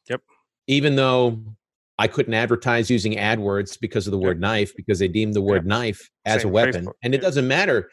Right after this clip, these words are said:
Speaker 2: even if you're selling cutlery knives,
Speaker 1: Mm-hmm.
Speaker 2: you can't advertise the word knife. And the same thing with Facebook. You can't use Facebook Boost at the time.
Speaker 1: Yeah.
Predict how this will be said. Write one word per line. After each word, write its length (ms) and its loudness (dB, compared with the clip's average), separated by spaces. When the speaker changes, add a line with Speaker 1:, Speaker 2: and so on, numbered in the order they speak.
Speaker 2:
even 220 2
if 120 -2
you're 80 2
selling 300 0
cutlery 380 0
knives, 600 -8
Speaker 1:
Mm-hmm. 240 -14
Speaker 2:
you 120 0
can't 280 0
advertise 420 0
the 60 -2
word 160 2
knife. 340 -4
And 260 2
the 60 4
same 180 0
thing 140 0
with 140 0
Facebook. 460 0
You 140 2
can't 300 0
use 240 0
Facebook 480 0
Boost 560 -2
at 140 0
the 60 0
time. 440 0
Speaker 1:
Yeah. 140 -8